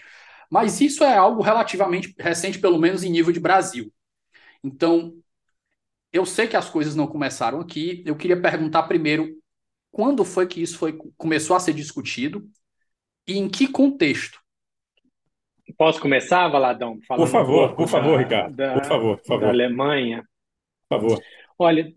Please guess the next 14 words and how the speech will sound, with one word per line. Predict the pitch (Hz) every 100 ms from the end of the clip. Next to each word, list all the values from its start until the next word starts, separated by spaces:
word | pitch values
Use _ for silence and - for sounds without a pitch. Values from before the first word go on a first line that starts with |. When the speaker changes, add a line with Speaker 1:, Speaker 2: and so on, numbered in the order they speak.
| -
Speaker 2:
talvez | 175 180 220 220
essa | 214 -
é | 196
uma | 185 175
questão | 170 147 - _ 160 143 120 120 _
mais | - 151 143 160 165
conceitual | - 156 151 - 139 - 131 131 135 113 113 _ _
antes | 139 156 -
da | 135
gente | 127 123 127
entrar | 113 120
nesse | 120 113
contexto | - 127 110 127 120
histórico, | 107 - 151 139 123 110 - -